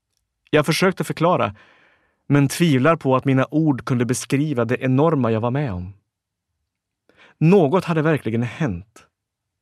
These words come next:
Jag hade fått uppleva den helige ande, och nu ville jag bara ha mer. Jag fick kontakt med en person som också levt ett rövarliv, men som blivit frälst. Vi pratade i flera timmar.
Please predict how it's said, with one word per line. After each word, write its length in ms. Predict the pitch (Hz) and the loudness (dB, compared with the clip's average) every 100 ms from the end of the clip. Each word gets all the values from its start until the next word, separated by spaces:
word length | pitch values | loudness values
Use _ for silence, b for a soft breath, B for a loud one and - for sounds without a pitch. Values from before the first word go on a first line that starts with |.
| B B B B B | B B B B B
Jag 120 | 131 | 0
hade 140 | 143 143 | 2 0
fått 180 | 143 | 2
uppleva 540 | 175 156 - 151 170 139 | 0 -2 0 2 4 2
den 120 | 131 | 0
helige 440 | 113 151 117 113 - | 0 0 0 -2 -4
ande, 420 | 151 110 135 135 _ _ _ _ _ _ - | -4 -2 -4 -6 _ _ _ _ _ _ -2
och 120 | 156 | 2
nu 140 | 160 170 | 4 4
ville 200 | 151 127 | 2 2
jag 100 | 123 | 0
bara 200 | 127 113 | 0 0
ha 140 | 120 | -2
mer. 420 | 127 147 95 90 98 _ _ _ _ _ _ _ _ _ _ _ _ B B B | -2 -2 -4 -8 -12 _ _ _ _ _ _ _ _ _ _ _ _ B B B
Jag 120 | 143 | 0
fick 120 | 156 | 2
kontakt 580 | 160 156 180 185 - - | 2 2 2 0 -6 -2
med 140 | 139 | 0
en 60 | 131 | 0
person 500 | 143 - 165 165 151 B B B | -2 0 0 0 -2 B B B
som 200 | - 151 | 0 2
också 260 | 170 - 160 | 2 2 2
levt 360 | 135 127 - | 4 2 -2
ett 80 | 127 | -4
rövarliv, 840 | 131 151 127 117 117 123 127 117 113 _ _ 131 | 2 2 4 2 0 0 -2 -2 -10 _ _ -2
men 100 | 131 | 0
som 100 | 127 | 0
blivit 240 | 127 - | -2 -2
frälst. 500 | - 135 107 - - _ _ _ _ _ _ _ _ _ B B B | -2 -2 -4 -12 -20 _ _ _ _ _ _ _ _ _ B B B
Vi 120 | 139 | -2
pratade 460 | - 175 120 139 147 | 4 2 2 0 -2
i 60 | |
flera 280 | - 147 120 | 0 -2 -2
timmar. 560 | - 160 117 123 104 | -2 -2 -2 -4 -8